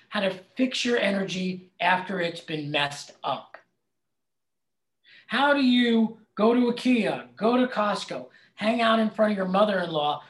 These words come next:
who's bitter, and feel good in the space of anyone at any time? Next M P three is Mister Clean.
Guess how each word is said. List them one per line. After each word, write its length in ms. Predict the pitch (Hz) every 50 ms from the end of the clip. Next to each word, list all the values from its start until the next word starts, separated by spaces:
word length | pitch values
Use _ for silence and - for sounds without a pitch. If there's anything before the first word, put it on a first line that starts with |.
| _ _
who's 240 | - 185 175 151 135
bitter, 520 | - - - 214 208 180 143 - - - _ _ _ _ _ _ _ _ _ _ _ _ _ _ _ _ _ _ _ _ _ _ _ -
and 260 | - 170 170 160 160 - _ _ - 202 233 - - - _ - 208 - _ _ _
feel 340 | 226 226 233 233 226 220 180
good 480 | 160 214 220 185 - - - - - _ _ _ _ _ _ _ _ _ _ _ _ -
in 160 | 196 185 180
the 60 | 170
space 440 | 160 - - - 196 196 196 190 -
of 120 | 165 - -
anyone 500 | - 190 208 214 208 190 190 190 185 185
at 120 | 175 156 151
any 180 | 156 160 156
time? 300 | 151 - - 135 123 - _ _ _ _ _ _ _ _ _ _ _ _ _ _ _ _ _ _ _ _ _ - _ _ 180
Next 300 | 190 214 214 - - 226
M 120 | 214 214
P 140 | 208 202 196
three 260 | - - 208 202 190
is 120 | 185 170
Mister 320 | 180 185 180 - - - 160
Clean. 600 | - - - 185 185 185 196 214 233 247 220